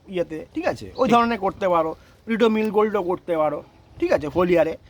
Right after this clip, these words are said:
Speaker 1: ওগুলো করতে গেলে ছোটো গাছে এক গ্রাম লাগবে আর বড় গাছে দু গ্রাম করে per লিটারে লাগবে, ওই ধরনের কিছু করতে পারো তুমি। খুব হাই ফাইতে যাওয়ার দরকার নেই এর মধ্যে। আর যদি সবচেয়ে ভালো অ্যামিস্টার টপ যদি ডিফেন্ড করা জল মারতে, গাছ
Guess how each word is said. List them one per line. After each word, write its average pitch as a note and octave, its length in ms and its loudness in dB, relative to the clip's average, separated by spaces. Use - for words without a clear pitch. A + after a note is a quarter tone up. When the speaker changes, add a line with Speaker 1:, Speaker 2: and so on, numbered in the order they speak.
Speaker 1:
ওগুলো G#3+ 260 -4
করতে A3 300 -4
গেলে A3 140 -4
ছোটো G3+ 200 -4
গাছে G#3 240 2
এক F#3+ 140 2
গ্রাম G3+ 200 2
লাগবে G#3 420 -2
আর D3+ 120 -6
বড় E3 260 -2
গাছে F#3 180 -4
দু D#3 140 -4
গ্রাম D3 240 0
করে D3 160 -10
per C#3 160 -8
লিটারে C3 340 -4
লাগবে, B2 300 -8
ওই - 140 2
ধরনের A3 300 0
কিছু G3 160 -6
করতে F3+ 280 -6
পারো D#3+ 180 0
তুমি। D#3 300 -10
খুব C4 160 -4
হাই A3+ 240 0
ফাইতে A#3+ 240 0
যাওয়ার G#3+ 200 4
দরকার D#3+ 300 0
নেই C3+ 140 -4
এর G2 60 -10
মধ্যে। E2 320 -20
আর D#3 200 -2
যদি F3 200 -4
সবচেয়ে F3 260 -4
ভালো G#3+ 120 6
অ্যামিস্টার F3+ 380 0
টপ B2+ 160 -10
যদি A#2+ 180 -12
ডিফেন্ড G2 380 -8
করা C3 160 -10
জল A2 80 -8
মারতে, G2+ 300 -12
গাছ A#3 200 0